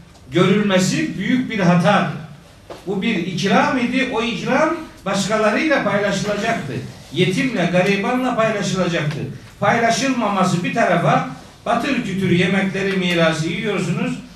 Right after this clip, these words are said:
mala tapınırcasına sevgi bes-, bekliyorsun-, besliyorsunuz. O halde şimdi bekleyin bakalım. Kella,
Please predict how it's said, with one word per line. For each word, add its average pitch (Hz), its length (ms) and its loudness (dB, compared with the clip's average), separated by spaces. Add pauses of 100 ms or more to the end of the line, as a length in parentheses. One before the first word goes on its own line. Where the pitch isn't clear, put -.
(160)
mala 202 500 4
tapınırcasına 190 1120 2 (160)
sevgi 196 420 0
bes-, 156 260 2
bekliyorsun-, 147 640 2
besliyorsunuz. 127 800 0 (320)
O 277 120 0
halde 233 300 4
şimdi 254 540 0 (260)
bekleyin 233 460 0
bakalım. 143 460 0 (1800)
Kella, 240 600 2